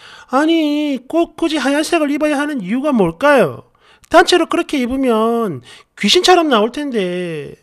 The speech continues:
집안에 제대로 생각하는 사람이 한 명도 없네요. 어쩜 좋아요? 네, 됐으니. 그 이유가 더 황당해요.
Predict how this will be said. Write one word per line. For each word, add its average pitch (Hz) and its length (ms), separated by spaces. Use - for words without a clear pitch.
집안에 277 480
제대로 240 340
생각하는 277 420
사람이 262 360
한 302 120
명도 320 240
없네요. 180 540
어쩜 285 240
좋아요? 285 520
네, 165 80
됐으니. 220 540
그 320 180
이유가 240 380
더 302 140
황당해요. 240 1080